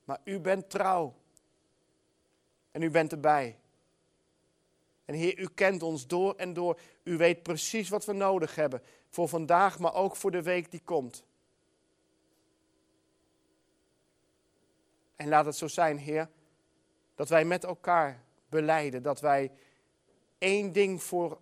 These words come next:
voor, voor, voor het hoogst nodige nodig hebben. Dat bent u, Heer Jezus.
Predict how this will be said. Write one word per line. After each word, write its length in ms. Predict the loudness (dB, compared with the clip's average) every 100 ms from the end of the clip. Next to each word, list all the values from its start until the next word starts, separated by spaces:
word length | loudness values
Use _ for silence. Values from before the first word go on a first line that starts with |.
| _
voor, 360 | -16 -6 -6 -6
voor, 360 | -6 -6 -6
voor 340 | -6 -4 -4 -8 _ _ _ _ _ _
het 160 | -12 -8
hoogst 520 | 4 6 6 2 -4
nodige 460 | 0 2 2 -2
nodig 420 | -4 -2 -2 -4 -8
hebben. 280 | -12 -12 _ _ _ _ _ _ _ _ _ _ _ _ _ _ _ _ _ _ _ _ _ _ -8
Dat 120 | -6
bent 240 | -6 -4
u, 260 | -4 -4 -8 _ _ _ _ _ _ _
Heer 220 | -2 0
Jezus. 560 | 0 0 -4 -12 -18